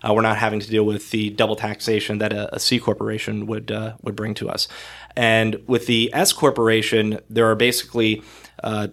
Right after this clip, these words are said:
two ways that we can take money out of the business. We have to pay ourselves what's known as a, quote, "fair and reasonable salary." Uh, that would be you, even if it was just a, a, a one owner, uh, S corporation,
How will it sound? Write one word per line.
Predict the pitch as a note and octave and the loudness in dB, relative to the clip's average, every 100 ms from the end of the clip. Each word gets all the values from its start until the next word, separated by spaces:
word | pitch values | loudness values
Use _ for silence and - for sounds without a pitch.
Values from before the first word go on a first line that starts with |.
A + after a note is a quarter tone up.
| - | -6
two | - G#3 F#3+ | -2 0 4
ways | A#2+ A2 A2 G#2+ | 6 6 4 0
that | A2 | -2
we | G#2+ | -2
can | A2+ | -4
take | - A#2 A2+ | 0 0 2
money | A2+ A2+ G#2+ | 0 2 0
out | A#2 A2 | 0 0
of | G#2+ | 0
the | |
business. | G#2 A2 G#2 - - - B2 | 0 0 0 -6 -6 -6 -4
We | A#2 | -4
have | - D#3 E3+ | -2 -4 -2
to | D#3 | -8
pay | - B2+ | -6 -6
ourselves | A#2 - A2+ G#2+ | -2 0 0 0
what's | A2 - | -2 -2
known | A2 G#2+ G#2+ | -2 -2 -2
as | G#2 | -2
a, | G#2+ | -2
quote, | G#2 - G#2+ - | -4 -4 -6 -6
"fair | - - A#2+ A2+ A2 G#2+ - | -12 -2 4 6 6 2 -4
and | G#2+ | -4
reasonable | G#2+ A2 G#2 G#2+ | -2 -4 -6 -6
salary." | - A2 G2+ F#2 - - - - | -2 -2 -4 -8 -10 -20 -20 -12
Uh, | - G#2+ G#2+ G#2+ G#2+ | 0 4 4 2 0
that | A#2 A#2+ | 0 0
would | A#2 | 0
be | G#2+ A2+ A2 G#2+ - | 0 2 2 0 -4
you, | A2+ A2+ C3+ A#2+ | -4 4 6 6
even | A2+ A2+ | 4 2
if | A2+ G2 | 2 0
it | A2+ | 0
was | A2 G#2 | 0 -2
just | - G#2+ - | 0 0 0
a, | A2 G#2 F#2 G2+ G2+ | -2 -2 -6 -8 -6
a, | A2 | -2
a | |
one | A2 A#2+ A#2 - | 4 4 2 2
owner, | B2 B2 G#2+ A2 - - | 2 4 4 2 -6 -12
uh, | A2 G#2 | -8 -4
S | A2 - | -4 -2
corporation, | A2 G#2+ G#2+ G#2 A2 | -2 0 0 0 -2